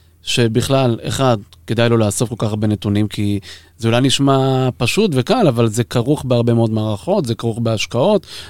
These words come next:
זה לא ככה קורה מעצמו, ולהשקיע בפלטפורמות, שגם הן, אה, לא פלטפורמות, אה, זולות בהכרח, אבל יש בהן הרבה מאוד ערך.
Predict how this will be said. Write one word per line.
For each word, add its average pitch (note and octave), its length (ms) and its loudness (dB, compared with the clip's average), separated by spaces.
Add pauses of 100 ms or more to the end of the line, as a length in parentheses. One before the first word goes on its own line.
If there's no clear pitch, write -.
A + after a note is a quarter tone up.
(120)
זה A#2+ 120 0
לא C3+ 140 4
ככה F3 180 -2
קורה D3 260 2
מעצמו, A2+ 600 2 (600)
ולהשקיע A2 560 0
בפלטפורמות, E3 800 0
שגם B2 280 0
הן, A3+ 220 4
אה, E3+ 280 4
לא C3+ 180 4
פלטפורמות, B2+ 680 -2
אה, A#2+ 180 2 (420)
זולות C3 460 2
בהכרח, A2+ 760 0 (440)
אבל A2+ 200 0
יש B2 140 2
בהן B2+ 180 2
הרבה A#2+ 220 0
מאוד A#2+ 300 2
ערך. G2+ 440 -2